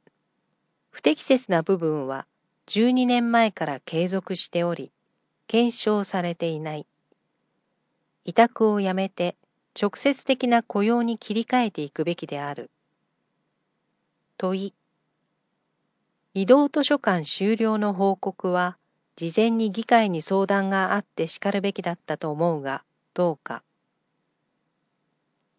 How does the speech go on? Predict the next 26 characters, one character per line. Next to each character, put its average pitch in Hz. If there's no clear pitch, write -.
答 202
え。 151
費 202
用 262
対 247
効 226
果、 -
選 214
択 -
と 196
集 208
中 208
の 196
結 175
果 180
で 175
あ 156
る。 -
図 214
書 302
館 208
協 220
議 220
会 185
で 170
の 151